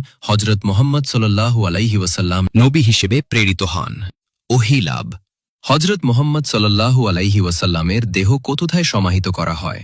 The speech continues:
মদিনা। মদিনা হিজরতের পর মুসলমানদের সাথে কুরাইশদের প্রথম বড় যুদ্ধ কোনটি?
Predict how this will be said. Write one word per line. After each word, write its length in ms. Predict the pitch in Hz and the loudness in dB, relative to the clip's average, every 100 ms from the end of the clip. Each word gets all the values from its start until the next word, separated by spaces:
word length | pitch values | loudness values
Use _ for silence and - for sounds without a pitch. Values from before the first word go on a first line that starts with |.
| - _ _ _ 101 | -18 _ _ _ 0
মদিনা। 580 | 113 101 73 58 85 - _ _ _ _ _ - | 2 2 0 -6 -10 -16 _ _ _ _ _ 0
মদিনা 340 | 117 151 196 | 2 2 0
হিজরতের 560 | 196 117 107 113 107 120 | 2 2 2 0 0 -2
পর 360 | - - - - - _ 113 | -2 -4 -4 -12 -18 _ -2
মুসলমানদের 520 | 120 160 160 160 160 | 0 0 0 0 0
সাথে 340 | 151 139 147 | -2 -2 -2
কুরাইশদের 540 | 131 104 95 101 101 117 | -2 0 2 0 0 -2
প্রথম 440 | 120 127 160 151 | -2 -2 0 0
বড় 240 | 95 98 113 | 0 0 0
যুদ্ধ 380 | 101 104 110 135 | 0 0 2 0
কোনটি? 420 | 107 82 76 - | 0 -2 -4 -10